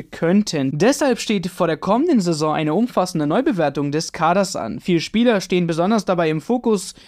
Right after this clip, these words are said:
für den Rest der laufenden Saison. Erstens Joshua Kimmich und Leon Goretzka, die sich selbst ja als Führungsspieler sehen, sowie Serge Gnabry und Alphonso Davies, deren Leistungsniveau stark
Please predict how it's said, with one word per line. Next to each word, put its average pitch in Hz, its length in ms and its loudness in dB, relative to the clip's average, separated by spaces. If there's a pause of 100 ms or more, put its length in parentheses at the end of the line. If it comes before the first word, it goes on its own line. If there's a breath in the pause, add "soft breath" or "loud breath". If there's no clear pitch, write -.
für - 140 -4
den 156 80 0
Rest 160 420 -2
der 147 140 0
laufenden 139 560 0
Saison. 143 480 -2
Erstens 175 360 0
Joshua 151 280 0
Kimmich 196 480 0
und 160 180 -2
Leon 147 220 0
Goretzka, 175 580 -2 (300 loud breath)
die 160 80 -4
sich 151 160 -4
selbst 165 340 0
ja 151 80 2
als 147 160 -2
Führungsspieler 170 800 0
sehen, 160 380 2
sowie 147 240 -2
Serge 139 240 -4
Gnabry 147 520 0 (280 loud breath)
und 165 260 -2
Alphonso 143 520 -2
Davies, 139 440 0
deren 139 220 -2
Leistungsniveau 156 840 -2
stark 131 500 -2